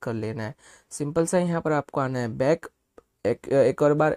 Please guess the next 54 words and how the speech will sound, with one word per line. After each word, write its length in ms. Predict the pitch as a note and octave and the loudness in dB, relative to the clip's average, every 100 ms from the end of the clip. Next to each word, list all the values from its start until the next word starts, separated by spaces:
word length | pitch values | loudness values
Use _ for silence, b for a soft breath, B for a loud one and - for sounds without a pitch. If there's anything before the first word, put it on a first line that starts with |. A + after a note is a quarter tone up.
| - | 0
ऐड 120 | C#3 | 0
इफेक्ट 260 | D3+ D#3 - | 0 -2 0
के 60 | D#3+ | -2
ऊपर 220 | E3+ D#3 | 0 0
टैप 200 | D#3 - | 0 0
करना 220 | E3 D#3+ | -2 0
है, 80 | E3 | -2
यहाँ 180 | D#3+ D#3+ | -2 -2
पर 100 | E3 | -2
आपको 240 | E3+ E3+ | -2 0
रिसेंट 380 | E3 D#3 F#3 F#3+ | 0 0 0 0
में 120 | G3 | 0
ही 60 | G3 | 2
मिल 220 | E3+ C#3+ | 2 2
जाएगा 340 | C#3+ C3+ D#3+ G3 B B B B - | 0 0 -2 -4 B B B B -8
एक्सपोजर 460 | - - F3+ F3+ | -8 0 2 4
एंड 180 | F3 E3 | 2 0
गामा, 340 | B2+ C3+ E3+ - | 0 0 -2 -4
इसको 260 | - - E3+ | -10 0 4
ऐड 200 | E3 D#3+ | 4 4
करना 260 | C3 B2 | 0 0
है, 120 | E3 | -2
यहाँ 200 | F3+ E3+ | -2 -4
पर 60 | F3 | -2
आपको 240 | D#3 F3+ - | -2 -4 -10
एक्सपोजर 400 | - - E3 D#3 | -10 0 4 4
है, 80 | D#3+ | 2
इसको 280 | - - E3+ | -2 -6 -4
यहाँ 160 | E3 | -2
पर 100 | D#3 | 0
आपको 240 | D#3 - D3+ | -2 0 0
ले 220 | C#3+ D3 | 4 4
लेना 200 | C#3+ D3+ | 2 -2
है 80 | F3+ | -2
नाइंटी 480 | E3+ D3+ D#3+ D#3+ D#3+ _ | -2 -4 -4 -6 -6 _
टू, 380 | D#3+ D3+ C#3 A3+ - _ _ _ _ _ _ _ _ _ _ _ _ _ _ _ _ _ _ _ _ _ | -2 0 0 -4 -8 _ _ _ _ _ _ _ _ _ _ _ _ _ _ _ _ _ _ _ _ _
और 340 | - C#3 E3 G3 | -2 2 2 0
यहाँ 200 | D#3 E3 | -4 -4
पर 140 | E3 D#3+ | -2 0
आपको 380 | D#3 - - F3 | 0 -2 -2 0
और 240 | - C#3 | 2 0
किसी 280 | D#3+ E3+ D#3 | -2 -6 -8
चीज़ 260 | - C#3+ - | -10 -10 -8
को 80 | E3+ | -8
चुना 220 | - D#3 | -2 -2
नहीं 140 | D3+ | 0
है, 60 | F3 | -2
यहाँ 140 | F3 | -2
पर 100 | E3 | -2
आपको 240 | D#3+ - D3+ | -4 -2 0
आ 100 | D3 | 2
जाना 200 | D3 D3+ | 2 -2
है 60 | |
बैक, 340 | C#3+ C3+ D3 | 0 0 0